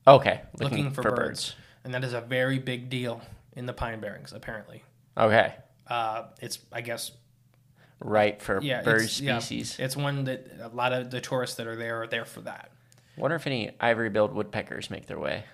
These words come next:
Speaker 2: No, they're southern species. That's why
Speaker 1: Oh.
Speaker 2: they get so big.
Speaker 1: Oh, okay.
Speaker 2: Pileated woodpeckers, sure.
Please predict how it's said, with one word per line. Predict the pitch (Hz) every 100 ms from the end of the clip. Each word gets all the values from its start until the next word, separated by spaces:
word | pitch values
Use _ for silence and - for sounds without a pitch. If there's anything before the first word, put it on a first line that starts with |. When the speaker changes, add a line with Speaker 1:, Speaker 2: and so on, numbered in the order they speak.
| -
Speaker 2:
No, | 120 117 120
they're | 117
southern | - - 110
species. | - - - 120
That's | -
why | -
Speaker 1:
Oh. |
Speaker 2:
they | -
get | -
so | -
big. | - 139 -
Speaker 1:
Oh, | - 87
okay. | - - - _ _ _ _
Speaker 2:
Pileated | 147 135 113 113
woodpeckers, | 117 110 - 120
sure. | - - -